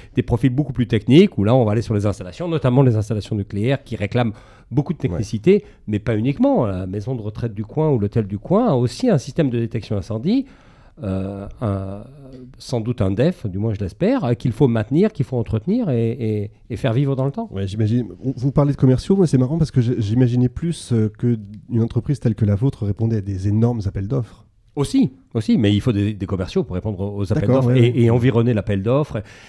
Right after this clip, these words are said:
Speaker 1: Et, et alors souvent, ce sont des cycles de vente assez longs, les appels d'offres,
Speaker 2: Oui, c'est
Speaker 1: internationaux
Speaker 2: ça, ouais,
Speaker 1: notamment,
Speaker 2: exact.
Speaker 1: ça dure, euh, dix-huit mois, deux ans parfois. Donc il faut vraiment des équipes commer-, commerciales plutôt,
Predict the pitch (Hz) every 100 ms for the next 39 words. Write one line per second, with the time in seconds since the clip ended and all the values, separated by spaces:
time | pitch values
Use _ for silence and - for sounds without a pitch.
0 | - - 113 208 143 104 98 - 151 165
1 | - - 120 104 143 - 110 113 110 -
2 | 123 - 120 139 196 - 107 104 104 101
3 | 101 98 78 - - - 131 117 117 -
4 | 135 123 107 107 135 190 120 107 127 98
5 | 98 98 110 117 113 147 151 117 131 190
6 | 233 110 - 185 190 - - - 131 -
7 | 127 143 147 151 127 120 135 - 120 110
8 | 147 170 127 117 - 127 104 143 139 151
9 | 139 110